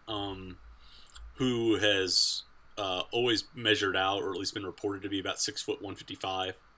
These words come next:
I'd heard that he had grown a couple of inches and that there might be another growth spur on the way. So for me, it was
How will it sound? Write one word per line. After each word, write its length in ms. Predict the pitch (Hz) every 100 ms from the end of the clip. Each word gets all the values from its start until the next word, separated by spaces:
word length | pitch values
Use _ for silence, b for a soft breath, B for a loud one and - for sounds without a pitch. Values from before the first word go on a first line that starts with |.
| b b b b - - - -
I'd 160 | 101
heard 160 | 117 113
that 100 | 104
he 140 | 98
had 140 | 101 - 107
grown 220 | 113 139
a 20 |
couple 240 | 135 131 117
of 80 | 113
inches 340 | 107 110 98
and 140 | 98
that 120 | 92 90
there 80 |
might 180 | 95 92
be 80 | 92
another 160 | 92 92
growth 240 | 98 98
spur 200 | - 104
on 60 | 101
the 80 |
way. 160 | 98 101
So 220 | 98 107
for 160 | 104 117
me, 240 | 175 165
it 120 | 117
was 380 | 110 104 - -